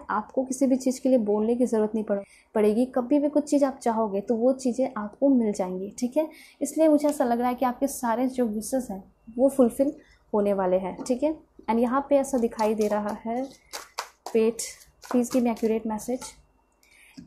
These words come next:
Ace of Pentacles। अब यहाँ पे तो बिल्कुल clear दिखाई दे रहा है, शादी होने के chances एक साल के अंदर हो सकते हैं। And यहाँ एक चीज़ है कि आपका जो घर होगा, ठीक है, जहाँ पे आप शादी होकर जाओगे, in-laws का घर, वो मुझे ऐसा लग रहा है कि कहीं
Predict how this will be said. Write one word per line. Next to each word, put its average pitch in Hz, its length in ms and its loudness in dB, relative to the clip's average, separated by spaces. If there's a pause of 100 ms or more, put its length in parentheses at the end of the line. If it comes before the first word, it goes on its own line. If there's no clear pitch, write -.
(220)
Ace 311 160 6
of 294 160 0
Pentacles। 190 500 -2 (380)
अब 208 140 -2
यहाँ 226 220 -2 (100)
पे 254 80 2
तो 254 120 0
बिल्कुल 220 340 0
clear 233 280 0
दिखाई 220 340 0
दे 202 80 -2
रहा 208 100 0
है, 247 140 -2 (300)
शादी 247 320 2
होने 277 240 4
के 277 100 4
chances 262 460 -2
एक 240 160 -4
साल 226 220 2
के 240 100 -2
अंदर 226 200 0
हो 208 200 -2
सकते 226 320 -8
हैं। 220 160 -6 (500)
And 226 100 2
यहाँ 262 260 2 (300)
एक 247 200 0
चीज़ 214 220 2
है 202 60 2
कि 233 260 0
आपका 233 360 2
जो 277 160 2
घर 226 260 -2
होगा, 202 320 -4 (280)
ठीक 262 140 0
है, 262 80 4
जहाँ 226 180 -2
पे 240 100 2
आप 233 100 0
शादी 220 300 0
होकर 214 280 -2
जाओगे, 190 480 -4
in-laws 208 360 0
का 202 120 -4
घर, 190 220 -6 (760)
वो 294 120 6
मुझे 294 200 4
ऐसा 285 180 2
लग 269 140 4
रहा 269 80 6
है 277 60 4
कि 285 120 2
कहीं 269 320 2